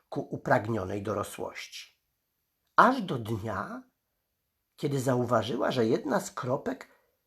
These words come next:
gdzieś zniknęła, a po niej następna i następna. Zamiast nich na skrzydełkach pojawiły się białe plamy,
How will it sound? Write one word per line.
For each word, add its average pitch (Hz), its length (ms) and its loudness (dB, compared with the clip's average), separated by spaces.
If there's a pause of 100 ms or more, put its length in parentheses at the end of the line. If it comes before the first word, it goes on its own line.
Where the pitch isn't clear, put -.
(400)
gdzieś 120 640 -4
zniknęła, 190 960 -4 (1200)
a 139 80 2
po - 180 2
niej 262 180 6
następna 143 1160 -4 (580)
i 165 60 0
następna. 117 1120 -4 (1300)
Zamiast 143 480 4
nich 131 320 0
na 180 140 2
skrzydełkach - 800 -2
pojawiły 165 540 0
się 175 280 -2 (460)
białe 156 400 2
plamy, 101 840 -6